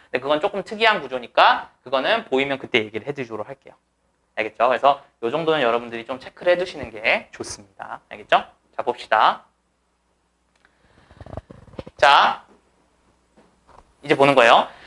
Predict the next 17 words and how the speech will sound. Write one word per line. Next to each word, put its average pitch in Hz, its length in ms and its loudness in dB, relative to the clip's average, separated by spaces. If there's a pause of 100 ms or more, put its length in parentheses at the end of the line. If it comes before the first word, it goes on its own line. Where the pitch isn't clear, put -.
(100)
자, - 340 2 (140)
더 - 300 6
few면은 285 720 4 (240)
더 - 340 4
적은이지. 190 680 6 (580)
그지? 156 320 2 (180)
그럼 220 240 2
더 226 280 6
적은인데 208 440 4
이 165 160 2
few가 262 420 4
지금 185 240 0
여기 151 200 2
있는 196 400 0
명사를 175 400 2
꾸며주고 233 400 2
있지. 131 340 -6